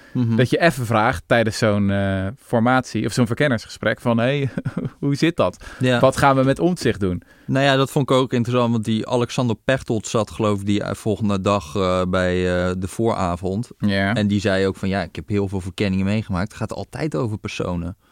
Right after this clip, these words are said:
Speaker 1: Hè, er wordt altijd gevraagd van, eh, heb je, hoe stabiel is het bij jou eigenlijk? Gaat het, gaat het goed of zo?
Speaker 2: Ja.
Speaker 1: Hij zei ook van, ja, ik,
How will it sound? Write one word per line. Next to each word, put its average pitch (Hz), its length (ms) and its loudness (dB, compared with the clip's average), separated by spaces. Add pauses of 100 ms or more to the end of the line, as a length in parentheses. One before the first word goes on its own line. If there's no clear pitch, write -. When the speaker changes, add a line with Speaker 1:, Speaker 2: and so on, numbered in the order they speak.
(320)
Speaker 1:
Hè, 120 220 -4
er 127 120 0
wordt 110 240 -2
altijd 135 380 -2
gevraagd 135 420 -4
van, 107 280 -2
eh, 101 120 -2
heb 104 160 -4
je, 107 100 -6
hoe 113 220 -2
stabiel 123 460 0
is 139 100 -4
het 117 140 -4
bij 117 160 0
jou 98 320 0
eigenlijk? 95 360 -4
Gaat - 260 -4
het, 120 100 -12 (140)
gaat 107 200 -2
het 127 120 -6
goed - 280 -2
of 90 100 -12
zo? 95 200 0
Speaker 2:
Ja. 123 240 2 (280)
Speaker 1:
Hij 110 180 0
zei 110 180 0
ook - 80 -12
van, - 160 -12
ja, 110 160 -10
ik, 127 160 -12